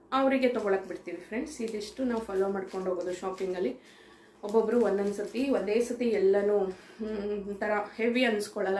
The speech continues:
ನಮಗೂ ಒಂಥರ ಅನ್ಸ್ಬಾರ್ದು ಎಷ್ಟೊಂದು ದುಡ್ಡು ಒಂದೇ ಸತಿ ಇದಾದ್ರೆ. So ಬೇರೆ,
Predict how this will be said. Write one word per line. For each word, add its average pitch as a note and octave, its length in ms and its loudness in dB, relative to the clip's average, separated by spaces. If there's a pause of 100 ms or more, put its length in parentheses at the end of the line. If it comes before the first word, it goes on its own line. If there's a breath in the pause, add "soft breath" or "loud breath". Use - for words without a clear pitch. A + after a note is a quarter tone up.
ನಮಗೂ A#3 300 0
ಒಂಥರ G#3+ 320 0
ಅನ್ಸ್ಬಾರ್ದು F#3+ 480 -4
ಎಷ್ಟೊಂದು G#3 380 -6
ದುಡ್ಡು G3 180 -2
ಒಂದೇ F3+ 240 -2
ಸತಿ G3+ 240 -8
ಇದಾದ್ರೆ. F3 640 -4 (440 loud breath)
So B3+ 100 -4
ಬೇರೆ, A3 260 -2